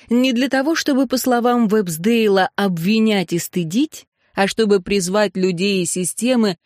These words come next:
соответствовать лучшим стандартам, вводить более эффективные программы. По словам профессора, самолеты часто разбиваются по стечению обстоятельств, механическая неисправность, человеческий фактор,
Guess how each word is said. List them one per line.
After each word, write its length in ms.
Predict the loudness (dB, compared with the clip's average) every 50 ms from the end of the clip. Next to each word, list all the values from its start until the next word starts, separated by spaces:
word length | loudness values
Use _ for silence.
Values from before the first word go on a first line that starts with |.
| _ _
соответствовать 1080 | -6 -2 0 2 2 0 0 -2 -2 -2 -2 -2 -4 -4 -2 -2 0 0 0 -2 -2
лучшим 460 | -2 -2 -2 -2 -2 -2 0 0 0
стандартам, 880 | 0 -2 -2 0 0 0 0 0 0 0 0 -2 -4 -4 -4 -4 -6 -8 _ _ _
вводить 600 | -2 -2 -2 0 0 2 2 2 2 0 0 0
более 460 | 0 0 0 2 2 2 2 0 0 0
эффективные 640 | -2 -4 -6 -4 -4 -2 0 0 0 0 0 -2
программы. 580 | -2 -4 -4 -4 -4 -4 -4 -4 -6 -8 -10 -14 _ _ _ _ _ _ _
По 100 | -4 -2
словам 440 | 0 0 2 2 2 2 0 0 0
профессора, 720 | 0 -2 -2 -2 -2 -2 0 0 0 -2 -2 -2 -2 -2 -4 _ _ _
самолеты 520 | -2 0 2 2 2 2 2 0 -2 -2
часто 360 | -2 -2 -2 -2 0 0 0
разбиваются 640 | 0 0 0 -2 -2 0 0 -2 -2 -2 -4 -6 -6
по 100 | -6 -6
стечению 640 | -6 -6 -4 -2 -2 0 0 0 2 0 0 0
обстоятельств, 800 | -2 -4 -6 -6 -6 -4 -2 -2 -2 -2 -2 -4 -6 -6 -10 -16 _ _ _ -2
механическая 800 | -2 -2 0 -2 -2 -2 -4 -4 -6 -8 -6 -4 -2 -2 0 0
неисправность, 760 | -2 -2 -4 -6 -6 -6 -4 -2 -2 0 0 0 -2 -2 -4
человеческий 680 | -2 0 0 0 0 0 -2 -2 -2 -4 -2 -2 -2 -2
фактор, 480 | -2 0 0 0 -2 0 0 -2 -2